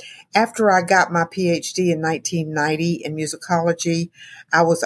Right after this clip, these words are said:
offered this wonderful job at the medical school at the University of Louisville's School of Medicine, and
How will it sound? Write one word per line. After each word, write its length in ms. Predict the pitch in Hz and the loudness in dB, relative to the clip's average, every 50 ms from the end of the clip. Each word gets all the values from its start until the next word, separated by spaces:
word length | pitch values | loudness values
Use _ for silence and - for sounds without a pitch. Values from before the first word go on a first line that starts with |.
| - | 0
offered 380 | 160 170 175 175 - 170 170 - | 2 2 2 2 0 -4 -4 -4
this 200 | 165 151 - - | -10 -10 -10 -10
wonderful 640 | 170 160 160 160 180 185 190 190 196 185 185 180 | -14 -16 -4 0 2 2 2 2 -2 -2 -2 -4
job 320 | 170 - - 170 165 160 160 | -4 0 2 2 2 4 2
at 100 | 151 - | 0 -2
the 60 | 147 | -2
medical 420 | 151 165 170 185 180 175 160 151 | 0 2 2 2 2 -2 -6 -10
school 540 | - - - - - 156 143 143 139 - - - | -8 -8 -10 -4 -2 -2 0 0 -2 -4 -4 -6
at 100 | 139 - | -6 -6
the 80 | - 156 | -6 -8
University 520 | 151 160 156 151 151 151 147 - - 151 | -4 -4 -4 -4 -4 -4 -4 -2 -4 -4
of 80 | 135 147 | -6 -6
Louisville's 720 | 147 151 160 170 170 165 147 110 76 98 - - - - _ _ _ _ _ _ _ _ | -4 0 4 4 4 4 2 -4 -8 -8 -10 -10 -12 -12 _ _ _ _ _ _ _ _
School 320 | - - - - 165 156 165 | -12 -12 -6 -2 0 0 0
of 80 | 165 | 2
Medicine, 560 | 165 160 147 143 139 - - 139 139 139 - - _ _ - - | 2 4 4 4 2 2 -2 -2 -2 -2 -8 -12 _ _ -6 -2
and 360 | 156 160 156 151 147 147 | 0 0 2 0 0 -2